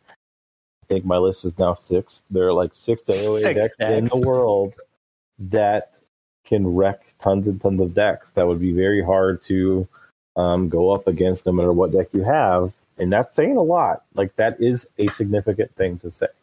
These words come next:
Speaker 1: um, especially since very early on we were all really low on A O A. Um, one of us at least still is. Uh, <laughs> so
Speaker 2: I think
Speaker 1: I,
Speaker 2: that,
Speaker 1: I, I
Speaker 2: I
Speaker 1: think
Speaker 2: think that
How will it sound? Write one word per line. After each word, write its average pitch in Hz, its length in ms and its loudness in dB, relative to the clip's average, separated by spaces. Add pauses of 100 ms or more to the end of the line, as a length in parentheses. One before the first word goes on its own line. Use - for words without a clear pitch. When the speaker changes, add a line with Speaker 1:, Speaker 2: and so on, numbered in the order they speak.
(640)
Speaker 1:
um, 92 460 -2 (100)
especially 107 540 0
since 98 340 -4
very 101 420 0
early 98 300 2
on 85 300 0
we 85 280 -2
were 95 260 0
all 90 540 2
really 90 280 0
low 156 240 2
on 95 140 0
A 87 140 2
O 87 140 2
A. 82 260 0 (580)
Um, 82 420 -2 (520)
one 87 200 -2
of 87 80 -2
us 110 200 -2
at 92 100 -4
least 110 200 -2
still 98 240 -2
is. 151 300 -2 (580)
Uh, 508 640 0
<laughs> - 0 - (280)
so 120 340 2 (180)
Speaker 2:
I - 1300 -8
think 226 420 0
Speaker 1:
I, 233 40 2
Speaker 2:
that, 208 220 0
Speaker 1:
I, - 20 0
I - 20 2
Speaker 2:
I 180 120 0
Speaker 1:
think - 20 0
Speaker 2:
think 196 220 0
that 190 60 2